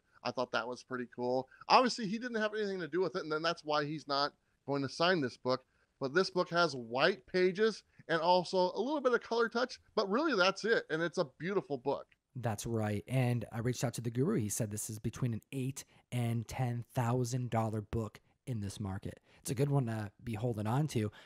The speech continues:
Speaker 2: I'm curious if these books, Bueller, were maybe bought together because we're seeing so much restoration happen. Apparently,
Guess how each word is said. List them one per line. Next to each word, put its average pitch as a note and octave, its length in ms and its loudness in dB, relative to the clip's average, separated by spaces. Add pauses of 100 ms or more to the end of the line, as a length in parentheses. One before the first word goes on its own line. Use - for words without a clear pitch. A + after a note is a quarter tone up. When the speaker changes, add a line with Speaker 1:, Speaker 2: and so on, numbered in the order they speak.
(120)
Speaker 2:
I'm C#3+ 140 2
curious F3 580 0
if B2 120 -2
these C3 220 -2
books, - 400 -2
Bueller, A#2+ 360 0
were A#2+ 160 0
maybe A#2 260 0
bought A#2+ 280 -2
together A#2+ 540 0 (240)
because C3+ 260 -2
we're C3 100 0
seeing D#3+ 520 2 (240)
so - 340 -2
much D3 420 0
restoration B2 880 0
happen. F2+ 380 -4
Apparently, D#3+ 520 2